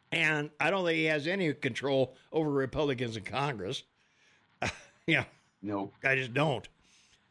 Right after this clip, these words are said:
Speaker 2: No.
Speaker 1: So, um, so what's, what, why, if Trump is reelected, he's gonna have to deal with these millions of people that came over.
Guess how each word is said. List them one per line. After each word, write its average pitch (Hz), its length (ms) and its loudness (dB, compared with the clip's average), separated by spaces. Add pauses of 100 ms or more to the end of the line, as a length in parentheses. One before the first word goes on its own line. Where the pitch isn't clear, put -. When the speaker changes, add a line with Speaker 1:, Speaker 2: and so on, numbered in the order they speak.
Speaker 2:
No. 92 260 -2
Speaker 1:
So, 196 600 0 (280)
um, 151 500 0 (1800)
so 185 340 0
what's, 196 300 0 (120)
what, 180 400 2
why, 196 600 0 (2000)
if 160 280 2
Trump 339 300 0
is 165 140 0
reelected, 180 640 0
he's 196 160 0
gonna 202 220 0
have 170 140 4
to 147 100 -2
deal 160 520 0
with 139 160 0
these 143 260 -2
millions 160 480 0
of 120 120 -6
people 160 360 0
that 127 220 -2
came 151 280 0
over. 151 340 2